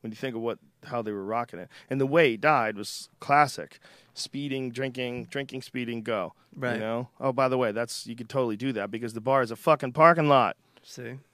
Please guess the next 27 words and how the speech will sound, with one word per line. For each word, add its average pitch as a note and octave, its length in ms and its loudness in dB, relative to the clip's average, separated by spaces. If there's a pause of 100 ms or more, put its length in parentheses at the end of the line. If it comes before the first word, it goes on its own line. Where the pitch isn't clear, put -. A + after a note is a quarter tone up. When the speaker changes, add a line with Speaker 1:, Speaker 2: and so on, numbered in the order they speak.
(380)
Speaker 1:
You A2+ 100 -4
know? C3 480 0
Speaker 2:
Yeah. E3+ 340 -4
Speaker 1:
That's - 180 -16
what C#3 180 0
we C#3+ 40 -4
were D3+ 80 2
talking D#3 300 4
about D3+ 160 6
before, D3 500 4
like, G#2+ 140 -2
how C3+ 120 2
ridiculous A#2+ 680 -2
it G2+ 80 -8
is G2 160 -4
that F#2 120 -12
some B2+ 400 -4
drugs A2+ 360 -2
are G#2+ 80 -4
illegal, G#2 420 -4
but F#2 160 -8
yet G2+ 320 -6
everyone's G#2 640 -6
on G#2 220 -8
this A#2 240 -8
one. C2+ 220 -14 (1600)
Speaker 2:
Yeah. C3 280 -2